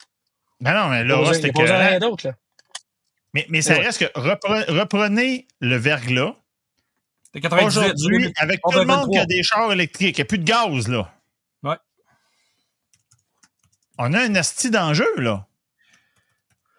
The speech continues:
Speaker 3: Ben, pas
Speaker 1: Ouais.
Speaker 3: juste ça. Francis, on avait des hélicoptères, Christian, en quatre-vingt-dix-huit, qui allaient chercher d'épicerie, des brosses à dents, de la pâte à dents,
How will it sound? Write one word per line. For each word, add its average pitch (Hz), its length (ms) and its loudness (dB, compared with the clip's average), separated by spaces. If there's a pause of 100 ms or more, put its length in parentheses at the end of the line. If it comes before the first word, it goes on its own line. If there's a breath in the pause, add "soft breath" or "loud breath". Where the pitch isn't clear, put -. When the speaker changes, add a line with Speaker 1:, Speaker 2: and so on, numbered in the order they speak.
(220)
Speaker 3:
Ben, 135 280 -2
pas 185 100 2
Speaker 1:
Ouais. 185 40 2
Speaker 3:
juste 185 220 2
ça. 254 240 2 (300)
Francis, 190 720 -2 (600)
on 151 140 0
avait 190 160 2
des 170 200 0
hélicoptères, 226 640 2
Christian, 156 360 -2
en - 20 -2
quatre-vingt-dix-huit, 156 640 -2
qui - 80 -4
allaient 147 160 -2
chercher 170 340 -2
d'épicerie, 156 640 -2 (320 soft breath)
des 135 100 -4
brosses 180 300 0
à 175 100 4
dents, 170 260 0
de 151 40 -10
la 147 100 0
pâte 196 280 0
à 151 80 0
dents, 156 300 -2